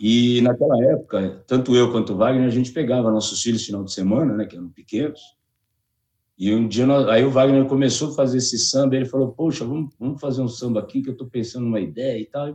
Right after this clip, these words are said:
passou a ideia, eu falei, "Ah, vambora, né?" Começamos a fazer num domingo à noite,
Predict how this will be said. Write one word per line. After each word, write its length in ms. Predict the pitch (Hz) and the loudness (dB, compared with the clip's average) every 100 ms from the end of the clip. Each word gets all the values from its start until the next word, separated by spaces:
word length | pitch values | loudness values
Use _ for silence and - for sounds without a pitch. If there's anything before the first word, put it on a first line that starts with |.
| - | -12
passou 280 | 151 139 151 | -12 -8 -4
a 20 | |
ideia, 220 | 143 151 156 | -4 -4 -6
eu 40 | |
falei, 180 | 151 147 | -4 -2
"Ah, 60 | 104 | 0
vambora, 480 | 127 160 131 107 95 | -2 0 0 0 -2
né?" 180 | 113 - _ _ _ _ | -6 -10 _ _ _ _
Começamos 560 | - 131 131 - 135 135 | 2 4 4 4 2 2
a 20 | |
fazer 480 | 120 101 85 76 - _ _ _ _ _ _ _ _ _ - | -2 -2 -2 -8 -10 _ _ _ _ _ _ _ _ _ 0
num 220 | 110 113 | 4 4
domingo 380 | 104 117 143 135 | 4 4 6 4
à 40 | |
noite, 580 | 107 110 139 - - - | 4 4 2 -2 -12 -18